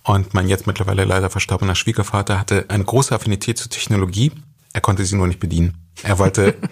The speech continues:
<laughs> immer den neuesten Fotoapparat haben oder das neueste Handy haben. Er konnte sie alle nicht bedienen. Und dann hatte ich dieses wunderbare iPhone eins aus Amerika importiert und saß mit ihm zusammen und meinte zu ihm,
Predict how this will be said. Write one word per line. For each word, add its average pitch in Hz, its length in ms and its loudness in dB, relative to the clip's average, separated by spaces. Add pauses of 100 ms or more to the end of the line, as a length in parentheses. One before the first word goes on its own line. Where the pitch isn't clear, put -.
<laughs> - 200 -12
immer 127 260 4
den 101 120 -6
neuesten 101 280 -4
Fotoapparat 104 680 -4
haben 95 260 -4
oder 95 220 -2
das 95 140 -6
neueste 101 280 -4
Handy 110 220 2
haben. 101 300 0 (120)
Er - 100 -16
konnte 95 220 0
sie 90 120 -4
alle 98 140 -2
nicht 98 140 -2
bedienen. 98 320 -2
Und 95 220 -4
dann 98 100 4
hatte 104 160 2
ich - 180 -4 (100)
dieses 104 300 2
wunderbare 113 460 0
iPhone 107 280 -6
eins 110 460 -2
aus - 180 -2
Amerika 113 460 2
importiert 104 720 -2
und 98 120 -2
saß 98 240 -2
mit 98 120 -6
ihm 104 100 -4
zusammen 110 360 0
und 101 180 -2
meinte 95 240 -2
zu - 140 -8
ihm, 95 140 0